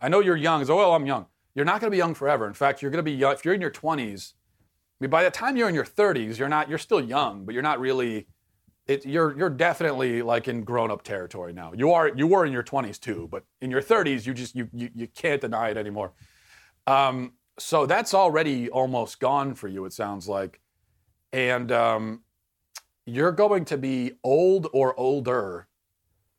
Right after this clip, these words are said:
for a lot longer than you were young. And so now you're just ensuring that you're gonna be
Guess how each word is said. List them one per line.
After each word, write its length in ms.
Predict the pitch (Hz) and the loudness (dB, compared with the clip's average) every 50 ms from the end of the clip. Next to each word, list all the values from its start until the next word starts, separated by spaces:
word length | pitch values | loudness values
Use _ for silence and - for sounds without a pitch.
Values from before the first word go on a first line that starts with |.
| _ _ _ _ | _ _ _ _
for 200 | - - 143 131 | -6 -2 0 2
a 60 | 120 | 2
lot 340 | 117 117 131 147 160 - 135 | 4 4 4 4 4 4 2
longer 440 | 127 127 131 135 131 127 123 117 110 | 2 2 2 2 2 0 0 -2 0
than 160 | 107 107 107 | -2 -2 -4
you 120 | 107 104 | -4 -6
were 100 | 104 98 | -6 -6
young. 380 | 95 92 101 110 107 95 85 71 _ _ _ _ _ _ _ _ _ _ _ _ _ _ _ _ _ _ _ _ - | -6 -6 -6 -6 -6 -6 -8 -12 _ _ _ _ _ _ _ _ _ _ _ _ _ _ _ _ _ _ _ _ -10
And 120 | 135 127 110 | -6 -4 -2
so 80 | 139 | 0
now 220 | 135 151 165 185 202 | 2 2 2 2 2
you're 120 | 185 175 | 2 0
just 260 | 143 147 160 143 - | 0 -2 -4 -4 -4
ensuring 480 | 151 127 117 - - 156 160 156 143 120 | -6 -6 -6 -6 -4 -2 0 0 0 -2
that 60 | 120 | -2
you're 100 | 117 120 | -2 -2
gonna 140 | 123 123 117 | -2 -2 -2
be 240 | 113 117 113 117 | -2 -4 -4 -6